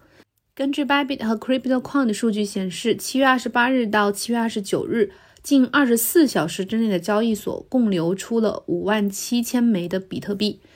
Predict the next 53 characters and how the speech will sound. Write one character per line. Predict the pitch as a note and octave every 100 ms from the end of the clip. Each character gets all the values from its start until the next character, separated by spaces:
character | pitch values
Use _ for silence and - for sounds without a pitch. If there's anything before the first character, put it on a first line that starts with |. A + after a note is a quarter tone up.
| _
是 | - - A3+
一 | C#4
年 | A#3 F3+ F#3
来 | G3 F3+
最 | F#3 D4 A#3+
大 | B3 G#3+
的 | E3+
单 | - G#3 G#3+
日 | G#3
流 | D#3+ E3
出 | - G3
量。 | G#3 - _ _ _ _ -
通 | D#4 D#4
常 | C4+
来 | A3+ A3+
说 | B3+ A3+
的 | A3
话， | G3+ - -
交 | A3
易 | A#3+
所 | A#3 F#3+ E3+
比 | F3
特 | G3
币 | G3+ G3+
流 | E3 F#3
出 | F#3 A3+
呢， | A3 G#3
就 | G#3
预 | G#3 A3+
示 | A3+ G3+
着 | F3+
市 | F3+ A#3
场 | G3 D#3+
整 | - F#3
体 | G3 E3+
是 | E3+ - G3+ F#3+
对 | G#3+
加 | G3+ G3+
密 | G#3+
资 | A3+
产 | G#3 F3+
是 | G3+
看 | - B3+ G#3
涨 | D3+ -
的， | - - - _ _
说 | -
明 | B3+ A#3+
投 | G3 G3+
资 | A3
者 | F#3
更 | C#3+ A#3
愿 | A#3+ A3+
意 | A3+ F#3+